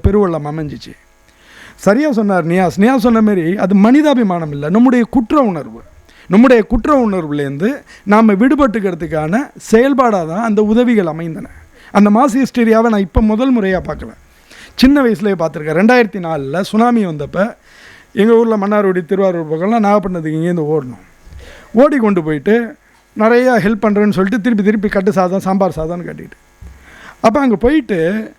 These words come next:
அந்த மக்கள் வந்து திருப்பி திருப்பி க-, சாம்பார் சாதமா கொண்டு போய்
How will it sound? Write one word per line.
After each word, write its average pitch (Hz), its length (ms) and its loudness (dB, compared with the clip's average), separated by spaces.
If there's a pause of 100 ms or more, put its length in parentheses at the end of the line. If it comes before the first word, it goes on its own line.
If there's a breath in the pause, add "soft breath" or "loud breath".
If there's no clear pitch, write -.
(800 soft breath)
அந்த 233 180 2
மக்கள் 240 300 0
வந்து 233 300 2 (1160)
திருப்பி 269 260 2
திருப்பி 269 260 0
க-, 190 640 2
சாம்பார் 233 300 2
சாதமா 226 340 2
கொண்டு 202 180 0
போய் 208 140 2